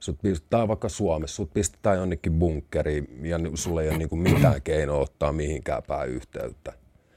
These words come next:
Niin jotta tää yksilö siinä tilanteessa pääsisin tähän, mistä me puhutaan nyt tällä hetkellä, niin sen täytyy pystyä käsittelemään tää anteeksianto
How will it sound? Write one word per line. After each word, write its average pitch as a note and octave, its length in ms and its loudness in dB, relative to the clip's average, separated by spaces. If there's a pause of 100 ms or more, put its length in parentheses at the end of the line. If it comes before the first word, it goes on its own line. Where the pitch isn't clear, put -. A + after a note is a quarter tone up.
(140)
Niin E2+ 120 2
jotta G2+ 240 4
tää G2 180 6
yksilö G#2 480 4
siinä F2 300 0
tilanteessa D#2+ 920 0 (600)
pääsisin E2+ 520 2
tähän, D#2+ 280 4
mistä C#2+ 200 -4
me D2+ 100 -4
puhutaan D2 500 4
nyt A#1+ 160 -10
tällä C2+ 300 2
hetkellä, D2 420 -6 (360)
niin E2 100 -2
sen F#2 140 0
täytyy F2 320 0
pystyä F2+ 380 -4
käsittelemään E2+ 600 0
tää E2 200 4
anteeksianto D#2+ 800 -2